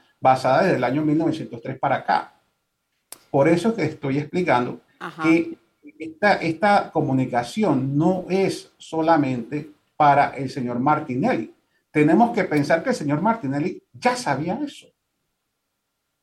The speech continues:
Speaker 1: No se presentó cuando los hijos estaban siendo
Speaker 2: No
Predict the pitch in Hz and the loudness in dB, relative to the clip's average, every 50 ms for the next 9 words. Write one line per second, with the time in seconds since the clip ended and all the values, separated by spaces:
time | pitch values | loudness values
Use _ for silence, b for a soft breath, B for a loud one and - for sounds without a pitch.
0 | _ - 147 165 160 - 190 - - 139 - - 127 120 113 - 139 135 143 151 | _ -2 0 0 2 0 0 0 0 -2 -2 0 -2 -4 -4 -2 -2 -2 -2 0
1 | - 170 151 135 131 123 120 120 117 120 127 120 110 - - 131 131 139 135 123 | 2 2 2 2 2 0 -2 -4 -4 -6 -6 -6 -6 -6 -6 -6 -6 -4 -4 -4
2 | 113 - - 117 117 123 123 117 - 131 123 120 117 120 123 120 120 117 B | -6 -4 -4 -4 -2 -2 -6 -8 -8 -6 -6 -6 -4 -4 -2 -4 -4 -4 B